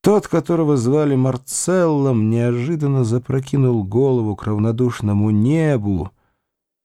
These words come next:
и долго смотрел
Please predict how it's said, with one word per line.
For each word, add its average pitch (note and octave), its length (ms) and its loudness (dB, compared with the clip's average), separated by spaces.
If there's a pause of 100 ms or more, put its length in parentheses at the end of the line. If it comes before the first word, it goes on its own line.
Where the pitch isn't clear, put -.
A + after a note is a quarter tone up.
(420)
и G2+ 100 0
долго C#3+ 720 0
смотрел A2+ 1000 -2